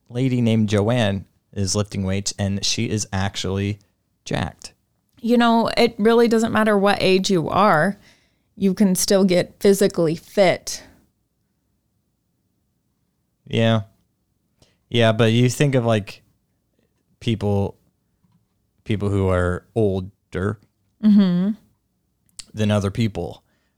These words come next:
Speaker 1: and you think, I mean, sure, they can work out, but, like, they're not gonna be able to, like, go hard in the paint, you know?
Speaker 2: Mm-hmm.
Speaker 1: You're not gonna be able to get jacked. Well, you could still get jacked.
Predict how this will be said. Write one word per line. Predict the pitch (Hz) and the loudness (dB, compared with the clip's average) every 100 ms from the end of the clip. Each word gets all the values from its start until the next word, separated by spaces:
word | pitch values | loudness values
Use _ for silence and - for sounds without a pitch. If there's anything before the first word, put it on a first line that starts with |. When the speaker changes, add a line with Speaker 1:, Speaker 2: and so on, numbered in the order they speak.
| _ 104 | _ -2
Speaker 1:
and | 101 98 | 0 0
you | 98 | -2
think, | 101 95 90 - _ _ | -2 -4 -6 -14 _ _
I | 123 | -4
mean, | 117 110 101 - _ _ _ _ _ | -2 -2 -4 -12 _ _ _ _ _
sure, | - 127 | -4 -2
they | 98 | 0
can | 90 90 | -4 -6
work | 87 98 | -4 -2
out, | 101 87 | -2 -4
but, | 80 | -8
like, | 87 90 | -8 -6
they're | 113 | -4
not | 101 | -4
gonna | 90 87 | -4 -6
be | |
able | 87 | -8
to, | 82 | -8
like, | 80 87 | -12 -8
go | 87 | -10
hard | 78 95 90 85 | -6 -4 -4 -4
in | 85 | -8
the | 80 | -12
paint, | - 101 90 _ _ | -4 -4 -4 _ _
you | 98 95 | -6 -4
know? | 87 87 - _ _ - | -2 -4 -8 _ _ 0
Speaker 2:
Mm-hmm. | 202 165 185 | 0 2 0
Speaker 1:
You're | 113 | 2
not | 104 | 0
gonna | 95 | -2
be | 90 | -4
able | 87 | -6
to | 87 | -8
get | 76 | -8
jacked. | - 104 - - | -4 -4 -6 -6
Well, | 110 | -2
you | 135 | -2
could | 202 233 | -4 -6
still | - 208 | -2 -2
get | 208 | -2
jacked. | 214 262 226 - | -4 -6 -8 -16